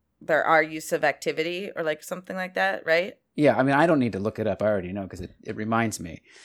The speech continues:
Speaker 1: <laughs> I know, but I just, I, I ignore mine. What? How much are you on?
Speaker 2: Just take a guess.
Speaker 1: I'm gonna say six and a half hours a day.
Speaker 2: Uh.
Speaker 1: <sighs> Ten and a half hours a day.
Speaker 2: Uh.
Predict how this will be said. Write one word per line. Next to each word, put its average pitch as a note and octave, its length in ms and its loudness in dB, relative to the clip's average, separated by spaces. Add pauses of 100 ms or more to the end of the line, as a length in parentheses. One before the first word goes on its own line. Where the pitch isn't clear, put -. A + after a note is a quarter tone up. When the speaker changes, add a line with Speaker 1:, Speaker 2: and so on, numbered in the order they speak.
(200)
Speaker 1:
<laughs> - 380 -18
I A3 220 4
know, A3 220 8
but F#3+ 120 6
I F#3+ 60 8
just, G#3 160 -2
I, G3+ 140 8
I F#3+ 180 8
ignore G3 460 4
mine. D#3+ 400 0
What? A3+ 240 4
How A3 160 0
much A#3 520 -4 (200)
are G3+ 80 0
you G3 160 -8
on? G#3 320 -6 (280)
Speaker 2:
Just - 160 -4
take E3 140 2
a D#3 60 -8
guess. - 340 2 (800)
Speaker 1:
I'm G#3+ 160 2
gonna C4 140 -2
say G3+ 600 -4 (680)
six - 580 -8
and G3+ 100 -6
a G3+ 40 -6
half F3+ 240 0
hours D3 320 0
a - 40 -20
day. - 280 -8 (520)
Speaker 2:
Uh. A#2+ 360 6 (520)
Speaker 1:
<sighs> E3 60 -10 (240)
Ten A3 340 4
and G#3 160 0
a F#3+ 40 0
half F3+ 240 0
hours D3+ 400 -2
a - 40 -14
day. - 220 -6 (800)
Speaker 2:
Uh. A#2 360 6